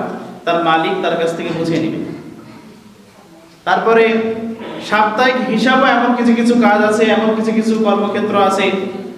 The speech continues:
যে তাদের যে শ্রমিক থাকবে, তাদের আন্ডারে যারা কাজ করবে, তাদের কাছ থেকে সাপ্তাহিক হিসাবও নেবে। তো এরকম সিস্টেম আল্লাহ পাক রব্বুল আলামিনের। আসলে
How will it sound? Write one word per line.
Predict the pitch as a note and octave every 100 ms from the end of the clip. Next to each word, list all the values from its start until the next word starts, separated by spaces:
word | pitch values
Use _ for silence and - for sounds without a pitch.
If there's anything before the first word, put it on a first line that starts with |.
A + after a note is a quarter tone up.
| - - - D3+
যে | F3+
তাদের | F#3 F3+ G3+ G3+ F#3 - - - - - -
যে | F3+
শ্রমিক | F#3 G3+ G#3 G#3+
থাকবে, | G#3 G3+ G3+
তাদের | G3+ F3+ G3+ G3+ - E3
আন্ডারে | F3+ F#3 G3
যারা | F#3 F#3
কাজ | F#3 F3+ F3+ F3+
করবে, | F3+ F3+ E3+ E3+ E3+ - - -
তাদের | E3 F#3+ F#3
কাছ | F3+ F3+
থেকে | F#3
সাপ্তাহিক | F#3 F3+ F3+ F#3+ F#3+ F#3+
হিসাবও | E3 F3+ E3
নেবে। | - - - - - - - - - C4+ A#3+ - - - - - -
তো | F3+
এরকম | G3 - -
সিস্টেম | - - - A3 A3+
আল্লাহ | F#3+ F3 F3
পাক | F3 E3+
রব্বুল | D3+ D3
আলামিনের। | C#3+ C#3+ C#3 C3+ C#3 C#3 C#3 - - - - - - - - - - - - - C3
আসলে | D3 G#3+ B3 C#4